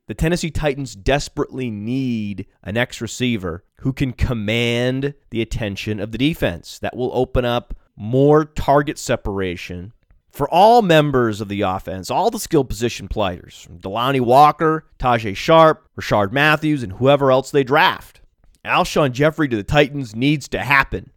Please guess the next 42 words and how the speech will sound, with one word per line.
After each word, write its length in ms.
They 120
have 200
the 60
cap 280
space 320
to 100
make 200
it 80
work. 420
They 100
have 220
the 100
ascending 400
quarterback. 760
The 60
team 340
is 120
pointing 360
in 80
the 60
right 200
direction. 600
They 120
looked 380
like 160
a 60
playoff 420
team 240
at 80
times 340
last 380
year, 180
so 320
it's 180
the 300
ideal 520
landing 400
spot 320
for 120
Alshon 480
Jeffrey 480
to 420